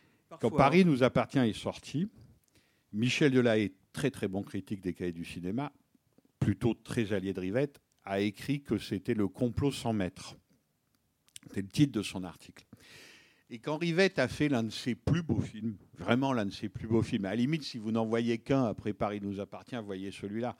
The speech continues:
Speaker 2: c'est L'Amour fou. Bon. L'Amour fou, où la grande idée du film, pour le dire en trois mots, c'est que la vie et le théâtre, inextricablement liés. C'est le film.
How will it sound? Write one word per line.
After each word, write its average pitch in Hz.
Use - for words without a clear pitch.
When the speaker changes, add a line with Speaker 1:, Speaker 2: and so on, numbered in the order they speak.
Speaker 2:
c'est -
L'Amour 113
fou. -
Bon. -
L'Amour 107
fou, 202
où 123
la 117
grande 143
idée 127
du 120
film, 139
pour 98
le 98
dire 101
en 90
trois 101
mots, 170
c'est -
que 104
la 113
vie 139
et 139
le 110
théâtre, 120
inextricablement 113
liés. 92
C'est -
le 92
film. 76